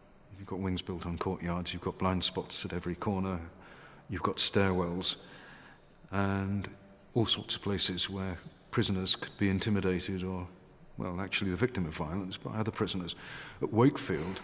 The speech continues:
despite the fact that, of course, uh, Maudsley did kill twice there, generally speaking, visibility was a whole lot better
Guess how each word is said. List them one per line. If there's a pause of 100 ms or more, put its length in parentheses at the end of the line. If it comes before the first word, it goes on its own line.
(2250)
despite
the
fact
that,
of
course, (640)
uh,
Maudsley
did
kill (800)
twice
there, (1160)
generally
speaking,
visibility
was
a
whole
lot
better